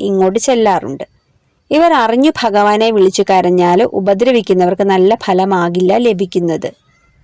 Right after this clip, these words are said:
അടുത്തതാണ് മകം. മകം നക്ഷത്രവും ഉത്തമമായ ശിവകവചമുള്ള സ്ത്രീ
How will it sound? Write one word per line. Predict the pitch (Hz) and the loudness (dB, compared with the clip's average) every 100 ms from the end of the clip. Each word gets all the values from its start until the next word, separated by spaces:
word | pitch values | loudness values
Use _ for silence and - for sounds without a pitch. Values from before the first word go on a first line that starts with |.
| _ _ _ _ _ - | _ _ _ _ _ -6
അടുത്തതാണ് | 302 320 330 233 208 185 | -4 0 0 2 2 0
മകം. | 165 180 - _ _ _ _ - _ _ _ _ _ - | -2 -4 -6 _ _ _ _ -20 _ _ _ _ _ -2
മകം | 269 285 349 339 | 0 2 2 2
നക്ഷത്രവും | 233 - 196 190 202 262 214 | 0 -2 -2 0 0 -2 -4
ഉത്തമമായ | 202 - 220 214 196 190 220 - - | -4 -2 0 2 2 2 0 -2 -8
ശിവകവചമുള്ള | - 262 240 226 214 202 208 196 | -4 0 0 0 0 0 2 0
സ്ത്രീ | - 214 | 0 -2